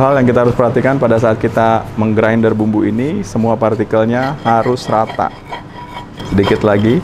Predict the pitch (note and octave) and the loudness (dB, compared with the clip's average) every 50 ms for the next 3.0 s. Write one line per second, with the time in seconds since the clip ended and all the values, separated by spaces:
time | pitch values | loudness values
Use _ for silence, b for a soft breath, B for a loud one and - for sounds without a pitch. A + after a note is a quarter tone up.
0 | - - - - - - - - - - - - - - F2+ - - - - - | -4 -10 -12 -12 -12 -10 -10 -10 -8 -6 -4 -4 -4 -4 -4 -6 -8 -10 -6 -4
1 | G#2+ G#2+ A2 A#2 A#2 A#2+ A#2 G#2+ A#2 G#2+ - - C3+ C#3+ - - - - - - | -2 0 2 2 4 4 4 2 2 0 2 0 -2 -2 -2 -8 -12 -12 -10 -8
2 | - - - - - - - - - - B2+ A#2+ A2+ G#2 - - A#2 - B2 | -6 -6 -6 -6 -8 -10 -12 -8 -4 0 2 2 2 2 0 -2 -2 0 0